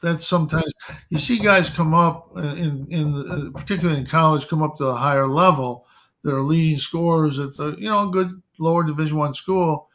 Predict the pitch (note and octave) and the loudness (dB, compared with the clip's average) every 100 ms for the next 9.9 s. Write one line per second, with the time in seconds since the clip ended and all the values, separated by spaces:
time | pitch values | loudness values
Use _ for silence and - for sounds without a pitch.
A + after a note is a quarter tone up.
0 | _ _ - C#3+ C#3 C#3+ C#3+ - - D3+ | _ _ -8 -6 -4 -4 -6 -14 -16 -6
1 | D3+ C#3+ C#3 - D3+ - D3 B2+ B2+ D#3 | -4 -4 -4 -2 -2 0 -4 -4 -4 -2
2 | D#3 F#2+ - B2 B2 B2+ B2+ C3 _ _ | -2 -4 -10 -10 -6 -4 -4 -6 _ _
3 | D3+ B2 C#3+ C#3 B2 B2+ E3 E3+ C#3+ C#3+ | -8 -6 -8 -6 -6 2 4 6 4 -2
4 | - - - _ _ D#3+ E3 E3+ - F#3 | -6 -20 -20 _ _ 0 2 2 2 0
5 | F#3+ F3+ F3+ - G3 A#3+ G3+ F3 C3 - | 2 2 2 0 -4 -2 -2 0 0 -4
6 | _ _ _ _ _ E3+ D#3 D3 D3 C#3 | _ _ _ _ _ -4 -2 0 -2 -6
7 | D#3+ D3 C3+ - D3 D3 D3+ G#3 F3+ B2+ | -6 -4 -6 -10 -8 -4 -2 -2 -4 -4
8 | B2+ A#2+ A#2 A2 - - - C3 - D#3+ | -6 -6 -8 -10 -10 -8 -6 -6 -6 -6
9 | - - F#3 - B3+ C#4 A#3 F3+ D#3+ | -6 -10 -10 -4 -2 0 2 2 2